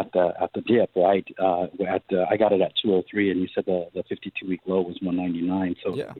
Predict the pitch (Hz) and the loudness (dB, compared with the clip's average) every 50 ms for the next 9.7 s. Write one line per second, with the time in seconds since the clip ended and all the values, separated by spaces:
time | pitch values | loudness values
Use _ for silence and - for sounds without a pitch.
0 | - - - 95 104 113 135 143 - - 156 123 113 123 135 135 131 131 127 - | -12 -6 -2 0 2 2 2 0 0 -2 0 2 4 4 6 4 4 2 0 -4
1 | 92 92 92 - _ 90 90 92 90 98 92 92 95 92 92 98 92 90 87 90 | -6 -8 -8 -8 _ -4 -4 -2 0 0 0 0 2 2 2 0 0 -2 0 0
2 | 92 104 127 156 175 - - - - - - - 107 120 143 139 - 147 131 120 | 2 4 4 2 2 -2 -6 -14 -20 -20 -2 -2 2 2 2 2 4 4 4 4
3 | 120 120 123 113 110 110 107 104 - 110 95 - - - 127 117 107 98 - - | 4 4 4 4 4 2 2 2 0 -2 -4 -4 -2 0 0 2 2 0 0 0
4 | - 175 - - 226 - 117 110 107 113 113 123 123 - _ _ _ _ _ _ | 0 0 2 2 2 4 4 6 6 6 4 4 2 -2 _ _ _ _ _ _
5 | _ _ _ _ _ _ _ _ _ - - 107 120 123 - - - 151 147 156 | _ _ _ _ _ _ _ _ _ -4 0 2 2 2 0 0 0 2 2 4
6 | 165 - - _ - - 247 147 131 131 - 127 117 117 - - 156 - - 151 | 2 0 0 _ 2 4 4 4 2 0 0 0 0 0 2 0 -2 0 0 -2
7 | - - 143 135 131 127 - 131 131 127 135 123 117 110 110 107 110 113 - 123 | 0 2 2 4 4 4 2 2 2 2 2 2 4 4 4 4 2 2 2 2
8 | 104 104 117 117 110 98 107 107 101 98 104 107 - - - 101 98 98 92 95 | 2 2 2 2 0 -2 -2 -2 0 2 2 0 0 -2 -2 -2 0 0 0 -2
9 | 95 - _ - - 98 101 104 98 101 101 95 85 | -6 -8 _ -4 -2 -2 -2 -2 -6 -6 -8 -10 -10